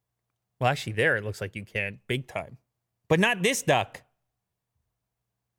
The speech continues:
What is this duck? It says somewhere in here which type of duck it is, and apparently, with this type of duck, the male and female look very similar. And so every so often,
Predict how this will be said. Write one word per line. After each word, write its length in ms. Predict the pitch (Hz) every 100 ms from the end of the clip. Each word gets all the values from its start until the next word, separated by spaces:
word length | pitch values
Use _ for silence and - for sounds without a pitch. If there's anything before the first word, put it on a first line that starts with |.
| _
What 120 | 151 156
is 140 | 151
this 180 | 123 -
duck? 380 | - 117 - - _ _ _ _ _ _ _ _ _ -
It 60 |
says 200 | - 202
somewhere 380 | - 147 147 117
in 100 | 117
here 140 | 120
which 200 | 110 107
type 240 | - 117 117
of 100 | 104
duck 220 | 107 104
it 60 | 131
is, 120 | 139
and 80 | 123
apparently, 720 | 107 - 190 135 110 110 131 _ _ _ _ -
with 140 | 113
this 180 | 139 196
type 280 | - 117 113
of 100 | 101
duck, 360 | 104 113 - - _ _ _ _ _ -
the 500 | 120 120 113 107 -
male 300 | 127 131 143
and 120 | 131 127
female 340 | 123 143 147
look 140 | 117
very 260 | 110 113 139
similar. 560 | 135 139 139 104 92 - _
And 160 | 135 135
so 120 | 143 -
every 300 | 165 208 277
so 240 | - 269
often, 720 | 240 240 254 240 135 113 110